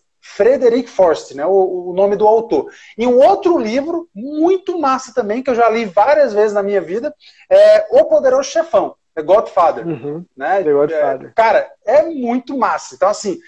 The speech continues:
Speaker 1: uma leitura mais, é, informal, uma leitura, assim, mais por diversão, vai nesses aí. Frederick Forsythe, que é o autor, não é o, não é o livro, tá?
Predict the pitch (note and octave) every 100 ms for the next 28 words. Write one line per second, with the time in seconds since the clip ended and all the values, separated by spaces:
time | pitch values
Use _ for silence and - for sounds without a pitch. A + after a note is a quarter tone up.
0 | _ E3+ G#3 A#3 A#3 A#3 A#3 A3+ A3 A3
1 | G3+ E3+ - - _ - E3 E3+ D#3+ F3
2 | G#3 A3+ - C#3 E3 G3 F#3 F3+ F#3+ F#3
3 | F#3+ F3+ F#3+ F#3+ F#3+ E3+ - _ _ _
4 | - F#3+ E3+ F#3+ F#3+ - - A3 A#3+ C#3
5 | _ _ - F#3+ C#4 C4+ - B3 C4 F#3
6 | C3 - A3+ A3+ G#3+ - - A3 C4+ -
7 | C#4+ C#4+ _ _ F3+ G3+ B3+ - G3+ C#4+
8 | A3 F#3 F3+ F3 F3 F3 F3+ F#3 G#3+ C4
9 | - F3